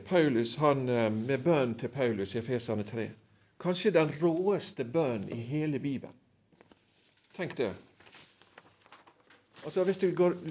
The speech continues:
litt videre fra det som vi har snakket om, hemmeligheten i, i,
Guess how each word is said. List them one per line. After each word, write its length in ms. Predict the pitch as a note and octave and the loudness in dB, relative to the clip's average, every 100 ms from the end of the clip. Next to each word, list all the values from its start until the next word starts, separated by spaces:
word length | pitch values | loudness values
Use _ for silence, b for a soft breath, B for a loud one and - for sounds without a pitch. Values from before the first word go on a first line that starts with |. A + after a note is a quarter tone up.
| D3+ - | -12 -10
litt 260 | F3 G3 - | -2 -2 0
videre 360 | D3+ F3 F3 B2+ | 0 4 6 4
fra 120 | C#3 | 2
det 140 | D3+ | -2
som 160 | D3+ C3+ | -2 0
vi 60 | C3 | 0
har 80 | |
snakket 400 | C3 B2+ B2 C#3+ | 0 -6 -4 -2
om, 180 | A#2+ G#2 G#2 - - - | -2 -2 -6 -14 -14 -8
hemmeligheten 580 | C3+ C#3 D3 D3 - A#2 | -4 -2 2 0 0 -6
i, 60 | A2 B2 | -4 -2
i, 200 | A2 | 0